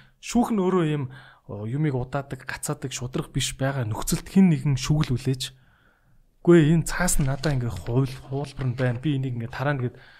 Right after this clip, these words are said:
шүгэл үлээснийхэн төлөө шүүх өөрөө тэр үнэн мөнийг нь тогтоож өгөхгүй удсныхын төлөө тэр хүн зориг гаргаад ингээд сэтг-, хувь сэтгүүлчийн хувьд үннийг нь ингээд хилцсэний төлөө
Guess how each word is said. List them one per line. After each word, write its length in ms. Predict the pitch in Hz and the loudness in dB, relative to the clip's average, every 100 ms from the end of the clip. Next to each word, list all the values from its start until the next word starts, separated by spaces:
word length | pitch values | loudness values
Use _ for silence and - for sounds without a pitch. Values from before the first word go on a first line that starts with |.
| _ _ | _ _
шүгэл 400 | - 175 190 196 | -6 0 2 2
үлээснийхэн 560 | 156 185 - 156 143 131 | 2 2 2 0 0 0
төлөө 360 | 123 - 143 156 - _ - - _ - - - _ _ _ _ _ _ _ - | -2 2 2 2 -6 _ -20 -20 _ -16 -16 -20 _ _ _ _ _ _ _ -16
шүүх 320 | - - 247 190 | 2 8 10 10
өөрөө 220 | 180 175 175 | 6 6 2
тэр 180 | 151 131 - - | -2 -2 -6 -2
үнэн 200 | 135 165 | 4 6
мөнийг 280 | 170 151 147 | 6 4 2
нь 80 | 131 | -2
тогтоож 400 | - - 214 143 | -2 0 0 0
өгөхгүй 400 | - - 202 131 | -2 0 2 2
удсныхын 480 | 143 - 202 196 165 | 0 0 2 2 0
төлөө 320 | 127 131 143 151 - | -2 0 -2 -2 -4
тэр 100 | 190 165 | -2 0
хүн 120 | 160 143 | 0 2
зориг 240 | 147 - | -2 0
гаргаад 320 | 131 127 131 113 | -4 -4 -6 -8
ингээд 200 | 113 113 - - - - - - _ | -10 -10 -16 -20 -20 -20 -20 -20 _
сэтг-, 320 | - - - | -8 -8 -2
хувь 160 | 165 147 | -2 0
сэтгүүлчийн 500 | - 139 - 127 120 | -2 -4 -4 -2 -2
хувьд 120 | 113 - 127 | -4 -12 -2
үннийг 400 | 131 156 165 151 | 2 6 6 4
нь 100 | 127 | 0
ингээд 160 | 110 - | -2 -6
хилцсэний 400 | 127 - - 165 | -8 -6 -4 -2
төлөө 320 | 120 - | -4 0